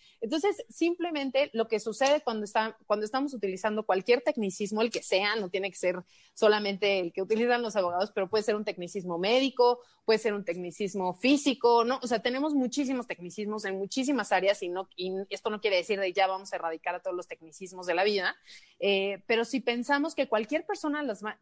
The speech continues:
va a entender este tipo de palabras, que son muy específicas, que son, eh, compartidas entre un grupo nada más, pues evidentemente lo único que estamos haciendo es obstaculizar la comunicación. Es lo único que estamos haciendo, o sea, nos guste o no nos guste. Y esto sucede incluso, por ejemplo,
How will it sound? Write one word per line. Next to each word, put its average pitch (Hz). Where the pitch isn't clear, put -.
va 208
a -
entender 233
este 226
tipo 214
de 190
palabras, 175
que 165
son 175
muy 262
específicas, 214
que 160
son, 190
eh, 190
compartidas 233
entre 202
un 202
grupo 226
nada 202
más, 196
pues 247
evidentemente 311
lo 302
único 285
que 202
estamos 247
haciendo 233
es 247
obstaculizar 220
la 285
comunicación. 190
Es 240
lo 262
único 269
que 196
estamos 202
haciendo, 180
o 185
sea, 196
nos 202
guste 233
o 262
no 226
nos 196
guste. 185
Y 185
esto 240
sucede 233
incluso, 233
por 208
ejemplo, 214